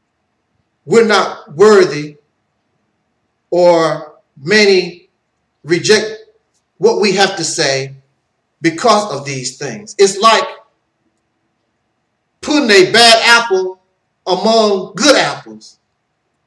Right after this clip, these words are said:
It seems that bad apple seems to spoil the rest of the basket. And this is what we want to try to avoid.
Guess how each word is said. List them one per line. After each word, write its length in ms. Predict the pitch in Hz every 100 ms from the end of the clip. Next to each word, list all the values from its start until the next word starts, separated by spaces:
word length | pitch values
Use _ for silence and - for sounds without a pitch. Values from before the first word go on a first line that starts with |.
| _ _ _ _ _ _ _ _ _
It 120 | 196
seems 500 | - - 240 220 202
that 220 | 208 151
bad 220 | - 240
apple 220 | 202 202 196
seems 300 | 214 208 190
to 100 | 180
spoil 800 | - 240 220 208 175 175 170 _ _ _ -
the 100 | 180
rest 480 | 165 220 214 - 185
of 100 | 170
the 80 |
basket. 600 | 165 233 196 - - _ _ _ _ _ _
And 200 | 262 240
this 180 | 302 262
is 140 | 208
what 160 | 233 -
we 120 | 220
want 280 | 202 196 196
to 80 | 160
try 480 | - 175 147 147 - _ _ _ _
to 180 | - 240
avoid. 560 | 233 202 262 - -